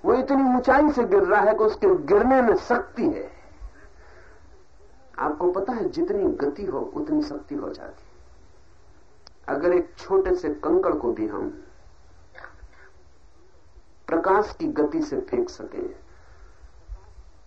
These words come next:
तो दुनिया की कोई ताकत भी उसको रोक नहीं सकेगी। वो सभी चीजों को छेद करके बाहर निकल जाए। एक छोटा सा कंकड़, एक टुकड़ा रेत का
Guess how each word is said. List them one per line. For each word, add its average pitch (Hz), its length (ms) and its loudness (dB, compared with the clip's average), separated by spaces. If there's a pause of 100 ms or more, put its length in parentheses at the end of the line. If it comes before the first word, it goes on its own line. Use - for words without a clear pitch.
(400)
तो 113 80 -12
दुनिया 165 360 2
की 139 160 -10
कोई 165 320 0
ताकत 151 320 -2
भी 139 160 -6
उसको 135 280 -6
रोक - 260 -2
नहीं 120 120 2
सकेगी। - 500 -10 (2250)
वो 117 80 -6
सभी 170 360 -2
चीजों 156 320 -4
को 139 160 -4
छेद - 360 -8
करके 120 280 -8
बाहर 104 260 -8
निकल - 280 -10
जाए। - 300 -20 (3000)
एक - 260 -4
छोटा 214 280 -4
सा - 180 -8
कंकड़, - 720 -6
एक - 180 -6
टुकड़ा 170 340 2
रेत 139 280 -2
का - 280 -8